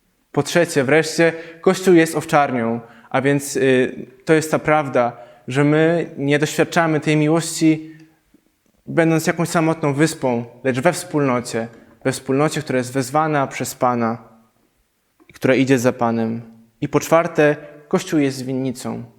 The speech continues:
czyli podsumowanie tych trzech punktów. Czyli my, którzy doświadczyliśmy tej miłości, naszym miejscem pracy jest Kościół i, i, i ci,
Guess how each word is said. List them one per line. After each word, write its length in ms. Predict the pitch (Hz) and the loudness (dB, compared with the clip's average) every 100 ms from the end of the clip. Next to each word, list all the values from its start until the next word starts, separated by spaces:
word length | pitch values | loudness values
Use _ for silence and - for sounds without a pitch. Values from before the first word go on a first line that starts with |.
| _ _ _ _ _ _ _ _ | _ _ _ _ _ _ _ _
czyli 180 | - 117 | -10 -6
podsumowanie 640 | 131 - 147 135 160 160 | -6 -4 -4 -2 -2 -2
tych 140 | 151 - | -4 -8
trzech 280 | - - | -10 -10
punktów. 640 | - 127 113 - 123 - _ _ _ _ _ _ _ _ _ _ _ _ _ - | -8 -6 -6 -8 -14 -14 _ _ _ _ _ _ _ _ _ _ _ _ _ -12
Czyli 180 | 127 | -4
my, 320 | 123 131 123 123 | -2 -2 -4 -6
którzy 320 | - 131 131 | -6 -4 -4
doświadczyliśmy 580 | 135 147 - 160 160 147 | -2 -4 0 -2 -2 -2
tej 140 | 143 | 0
miłości, 680 | 135 135 151 151 - 135 131 - _ _ _ _ _ | 0 2 0 -2 -6 -6 -6 -14 _ _ _ _ _
naszym 320 | 135 143 156 147 | -4 -2 -2 0
miejscem 420 | 165 165 156 135 | 0 -2 -6 -2
pracy 320 | 156 165 139 | -2 -2 -4
jest 140 | 127 | -6
Kościół 540 | - 135 120 - 117 117 - _ _ _ _ _ _ - | -4 -4 -4 -6 -6 -6 -14 _ _ _ _ _ _ -4
i, 320 | 127 127 131 - - | -2 -2 -8 -16 -6
i, 220 | 127 123 - - | -6 -6 -10 -14
i 140 | 135 120 | -12 -10
ci, 500 | - 151 131 127 | -4 -2 -2 -4